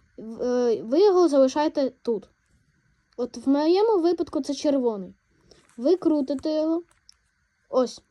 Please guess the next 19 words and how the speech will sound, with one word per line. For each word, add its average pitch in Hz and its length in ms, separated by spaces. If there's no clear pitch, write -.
Все. 247 280
І 359 200
о-, 269 480
от, 339 120
бачите, 320 440
тут 294 200
зелений. 247 500
Якщо 269 540
тут 277 200
зелений, 277 600
то 277 140
значить 349 380
він 302 220
біля 262 400
вас 320 400
є. 240 220
Зліва 349 520
чи 339 140
справа? 240 500